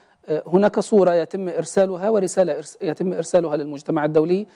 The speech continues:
بأن مصر تحظى بالاستقرار يومًا بعد آخر، بدليل أنها تجاوزت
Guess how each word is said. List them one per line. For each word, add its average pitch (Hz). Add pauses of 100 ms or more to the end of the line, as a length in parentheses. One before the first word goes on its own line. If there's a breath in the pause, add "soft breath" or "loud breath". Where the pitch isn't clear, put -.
(280 soft breath)
بأن 214
مصر 202
تحظى 180
بالاستقرار 170
يومًا 175
بعد 156
آخر، 175 (320 soft breath)
بدليل 190
أنها 180
تجاوزت 170